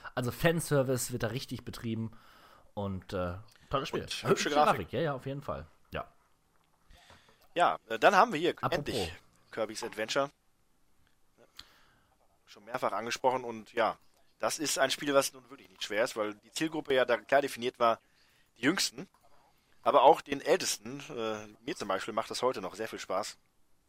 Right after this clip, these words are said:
Speaker 2: Man, wer kennt Kirby nicht? Das ist halt auch eine der, äh, der, der großen Nintendo-Maskottchen. Und ja, er saugt halt alles auf, was ihm da vor die, vors Maul läuft und verwertet es zu seinen Gunsten.
Speaker 1: Ein Perversling. Aber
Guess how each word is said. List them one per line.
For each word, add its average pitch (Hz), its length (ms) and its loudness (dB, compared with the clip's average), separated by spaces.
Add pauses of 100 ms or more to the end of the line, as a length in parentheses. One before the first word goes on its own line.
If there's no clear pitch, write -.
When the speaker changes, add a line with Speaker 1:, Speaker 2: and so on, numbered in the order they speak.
(720)
Speaker 2:
Man, 113 160 -10
wer 120 120 0
kennt 117 240 -6
Kirby 120 220 -2
nicht? 127 220 -8
Das 104 140 -6
ist - 160 -10
halt 104 160 -4
auch 110 120 -2
eine 95 200 -4
der, 90 160 -6 (720)
äh, - 20 -18
der, 92 160 -10 (1120)
der 92 80 -20
großen 117 460 -10 (720)
Nintendo-Maskottchen. 113 760 -6 (840)
Und 110 160 -20 (240)
ja, 110 120 0
er 95 140 -4
saugt 143 340 8
halt 127 180 4
alles 117 220 -2
auf, 143 260 6
was 117 140 -4
ihm 117 120 -10
da 110 80 -2
vor 113 220 -4
die, 104 140 -8
vors 104 260 -14
Maul 127 220 4
läuft 123 360 2
und 107 180 -14 (400)
verwertet 107 360 -12
es 104 140 -6
zu 117 80 -6
seinen 107 200 0
Gunsten. 117 360 -6
Speaker 1:
Ein - 80 -16
Perversling. 87 600 -8 (420)
Aber 165 500 4